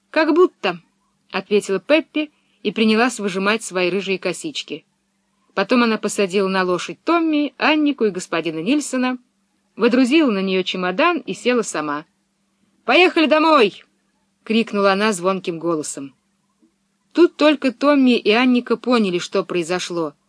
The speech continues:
Томми был так счастлив, что запел свою любимую песню «Шагают шведские солдаты».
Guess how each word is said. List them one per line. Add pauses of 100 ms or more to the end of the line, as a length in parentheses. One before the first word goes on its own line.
(460)
Томми
был
так
счастлив,
что
запел
свою
любимую
песню (240)
«Шагают
шведские
солдаты».